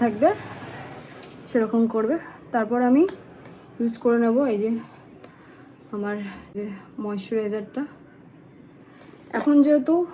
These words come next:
শীত পড়ে গেছে, সেই জন্য আমি Nivea সফট ইউজ করছি, but গরমকালে আমার অন্য একটা ইয়ে থাকে। এই যে এইটুকুনি পরিমাণ নেব, নিয়ে ভালো করে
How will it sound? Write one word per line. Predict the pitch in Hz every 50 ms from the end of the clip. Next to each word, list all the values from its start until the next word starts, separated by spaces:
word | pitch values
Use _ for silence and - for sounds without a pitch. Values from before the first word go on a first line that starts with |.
| - - - - - - - -
শীত | - 294 294 294 - -
পড়ে | 285 277 262 269 262 247
গেছে, | 233 226 233 - 302 392 392 - - - - - - - - - - -
সেই | - 254 233 220 220
জন্য | 254 262 262 262
আমি | 269 277 311 339 311 262
Nivea | 247 240 226 254 262 262 262 -
সফট | 254 220 226 - - - 240
ইউজ | 226 226 226 - -
করছি, | 220 202 196 - - 269 302 - - - - - - - - - - - - - -
but | 220 214 208 208 190 240
গরমকালে | 233 233 262 277 285 277 294 285 294 339 370 330 262
আমার | 226 233 233 233 233 226 233 226 - - - 233
অন্য | 233 233 226 233 240 226 220
একটা | 220 - - 254 302 359 359 - - - - - - - - - - - - - - - - - - - - - - - - - - - - 233
ইয়ে | 226 226 220 220
থাকে। | 220 202 233 - - -
এই | 233
যে | 220 226
এইটুকুনি | 220 196 214 208 220 220 220 202 214
পরিমাণ | 208 208 208 214 214 208 202
নেব, | 196 202 254 339 - - - - - - - - - - - - 247 233
নিয়ে | 247 254 262 240 202
ভালো | 233 220 226 233 233
করে | 247 254 320